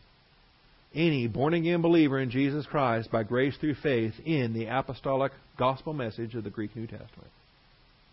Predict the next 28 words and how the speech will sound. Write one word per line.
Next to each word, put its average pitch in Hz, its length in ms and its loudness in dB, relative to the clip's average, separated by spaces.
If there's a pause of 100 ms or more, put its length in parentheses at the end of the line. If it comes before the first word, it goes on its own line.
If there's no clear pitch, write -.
(1000)
Hello, 117 400 0 (100)
you 110 180 -6
and 117 120 -8
me. 98 160 -14 (480)
<laughs> 277 520 -4 (680)
Nobody 160 400 4
here 175 180 6
in 175 80 0
this 180 180 0
room 139 260 0
is 127 80 -4
old 139 160 4
enough 120 260 -2
to - 80 -2
have 113 80 -2
been 120 140 -4
saved 117 400 0
in, 117 140 -6
with 110 140 -6
an 110 80 -4
Old 113 160 -2
Testament 113 360 -6
gospel. 101 380 -12 (1040)
We 117 140 0
got 131 200 2
saved 107 440 -2
by 104 140 -6
the 98 100 -8